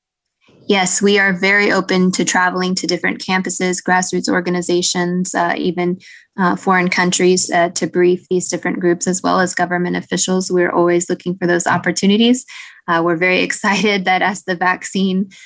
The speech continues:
um, has come and, and we're, we're closer to, uh,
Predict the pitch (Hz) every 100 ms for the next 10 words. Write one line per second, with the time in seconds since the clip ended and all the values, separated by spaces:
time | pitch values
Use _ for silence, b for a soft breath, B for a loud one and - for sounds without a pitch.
0 | B - 175 175 180 170 208 180 180 175
1 | 170 170 165 170 170 170 170 170 - -
2 | 196 185 190 180 180 180 -